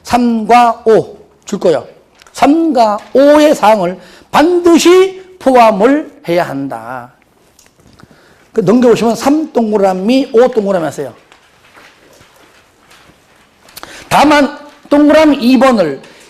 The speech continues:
이 번을 내용으로 할 때는 그러하지 아니하다. 그때는 반드시 포함시키지 않는다.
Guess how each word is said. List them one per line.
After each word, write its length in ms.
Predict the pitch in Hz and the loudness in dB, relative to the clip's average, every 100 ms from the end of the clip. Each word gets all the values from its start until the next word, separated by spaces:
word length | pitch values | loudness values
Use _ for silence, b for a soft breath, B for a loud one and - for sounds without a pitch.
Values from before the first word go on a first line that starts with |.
| B | B
이 260 | 233 277 285 | 0 2 4
번을 600 | 311 294 370 381 381 - | 2 4 2 2 -2 -4
내용으로 600 | 190 254 269 254 240 311 | 0 2 2 2 2 2
할 200 | 240 226 | 2 0
때는 500 | 247 196 160 269 311 - _ _ - | -2 -2 -2 -4 -8 -20 _ _ -6
그러하지 440 | 196 185 175 196 | 0 2 2 0
아니하다. 640 | 185 160 135 139 120 113 - | -2 -4 -8 -10 -14 -16 -14
그때는 360 | 175 - 269 | -10 -4 -4
반드시 680 | - 165 190 202 294 359 403 B B B | -4 -6 -6 -2 2 2 0 B B B
포함시키지 800 | - 185 175 - - 151 233 277 | -4 -4 -4 -8 -12 -8 -6 -6
않는다. 880 | - 139 139 160 139 139 131 113 - | -6 -8 -6 -8 -6 -4 -4 -6 -14